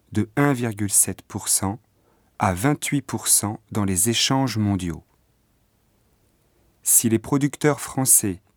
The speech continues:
italiens et espagnols disposent encore de cinquante-cinq pour cent du marché, il semble évident qu'ils n'ont pas su s'adapter efficacement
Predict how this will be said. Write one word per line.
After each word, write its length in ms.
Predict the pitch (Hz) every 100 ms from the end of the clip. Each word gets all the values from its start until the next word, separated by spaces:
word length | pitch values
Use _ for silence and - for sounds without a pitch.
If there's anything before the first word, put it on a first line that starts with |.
| _ _ -
italiens 600 | 135 139 120 110 98 92 _ _ _ -
et 180 | 120 147
espagnols 800 | - - 123 113 101 90 85 - _ _ _ _ 104
disposent 540 | 135 - - 147 131
encore 480 | 123 - 123 113 92
de 100 | 98
cinquante-cinq 800 | - 143 131 135 127 - 127 -
pour 240 | - 117
cent 260 | - 120 113
du 140 | 101
marché, 560 | 92 123 - - 92 131 _ _ _ _ _ _ _ _ _ _ _ _
il 160 | 135 131
semble 540 | - - 147 139 110 -
évident 600 | 165 147 123 98 95 147 _ _ _ -
qu'ils 240 | - 127
n'ont 160 | 131 127
pas 200 | - 170
su 240 | - -
s'adapter 720 | 135 - 156 147 - - 107 - -
efficacement 800 | 156 143 - 107 - 98 92